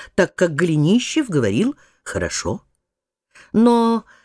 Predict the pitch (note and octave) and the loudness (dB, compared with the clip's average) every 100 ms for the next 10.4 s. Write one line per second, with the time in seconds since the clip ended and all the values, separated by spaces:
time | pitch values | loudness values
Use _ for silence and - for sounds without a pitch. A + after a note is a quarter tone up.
0 | _ - G#3+ B3 A#3 - A#3+ A3+ G#3+ - | _ 0 2 2 2 -2 0 0 0 0
1 | F#3+ A3 A3 A#3+ A#3 A3 G#3+ G#3+ G#3+ G#3+ | 0 0 2 2 2 0 0 0 0 0
2 | A3 - A3+ A3 G#3+ G#3 _ _ - A#3+ | -2 -2 0 2 0 -2 _ _ 0 2
3 | A3 G#3+ - _ _ G#3 A#3 F#3 A#3 A#3 | 2 0 -6 _ _ 2 2 2 0 2
4 | A#3+ A3+ A3+ A3+ A3 A#3 A#3+ A#3+ A#3+ C#3+ | 2 2 2 2 2 2 2 4 4 2
5 | A2+ G2 - G#2+ A#2 A2 G#2+ A#2+ A2+ G2 | 0 -4 -4 -4 -2 -2 0 0 0 -2
6 | - G#2+ G2 A2+ C3+ D3+ B2 - - C3+ | -4 -4 -2 0 2 0 -4 -12 -4 0
7 | C#3 C#3 C3 B2+ A#2 - A2 A2 G2+ - | 2 2 2 0 -2 -6 -4 -2 -4 -4
8 | G2 D#2+ D#2+ - - _ _ _ _ _ | -8 -8 -12 -12 -14 _ _ _ _ _
9 | - - F#3+ D#3+ G#3+ B3+ C4 C#4+ C#4 B3+ | -2 0 2 2 2 2 0 -2 -2 0
10 | C4+ C4+ C4+ | 0 2 0